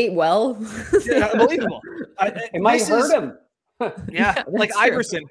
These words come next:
Speaker 2: He'd be the Allen Iverson effect, played better when he's hungover. Um,
Speaker 3: Yeah.
Speaker 2: the, the, the fact is that this, that McKenzie stepped up in this, in this spot, and the fact of the big third down plays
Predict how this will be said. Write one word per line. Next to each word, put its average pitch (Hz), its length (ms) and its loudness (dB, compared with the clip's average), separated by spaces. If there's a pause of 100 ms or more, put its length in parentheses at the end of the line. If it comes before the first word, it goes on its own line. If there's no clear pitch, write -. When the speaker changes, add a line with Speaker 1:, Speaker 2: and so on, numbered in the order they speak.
Speaker 2:
He'd 208 120 -10
be 226 200 2
the 220 160 -8
Allen 226 220 4
Iverson 226 480 -2
effect, 175 340 -6
played 208 200 -4
better 214 200 -2
when 202 100 -6
he's 190 120 -10
hungover. 202 480 -2 (480)
Um, 185 320 2
Speaker 3:
Yeah. 165 140 -8 (420)
Speaker 2:
the, 254 220 -14
the, 254 120 -2
the 226 180 0
fact 302 320 -2
is 220 140 -8
that 196 260 -2
this, 226 320 0 (800)
that 202 160 -2
McKenzie 269 440 -6
stepped 226 380 -4
up 196 180 -2
in 185 80 -10
this, 175 280 -8
in 170 100 -10
this 160 220 -12
spot, 180 420 -4 (360)
and 175 400 -6 (920)
the 208 100 -2
fact 330 320 -2
of 190 140 -4
the 196 80 -6
big 226 320 -4
third 214 320 -2
down 170 300 -2
plays - 460 -16